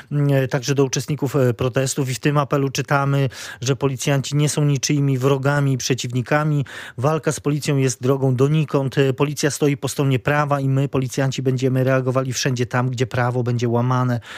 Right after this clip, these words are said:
bez względu, czy będą je łamać protestujący, przedsiębiorcy, zwolennicy aborcji czy kibole.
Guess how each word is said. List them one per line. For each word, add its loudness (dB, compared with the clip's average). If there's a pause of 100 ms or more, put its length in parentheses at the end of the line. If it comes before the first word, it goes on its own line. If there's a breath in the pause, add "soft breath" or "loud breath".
(200 loud breath)
bez 0
względu, 0 (400 loud breath)
czy -2
będą 2
je 2
łamać 0
protestujący, -2
przedsiębiorcy, 0 (500 loud breath)
zwolennicy 2
aborcji -2
czy 2
kibole. 0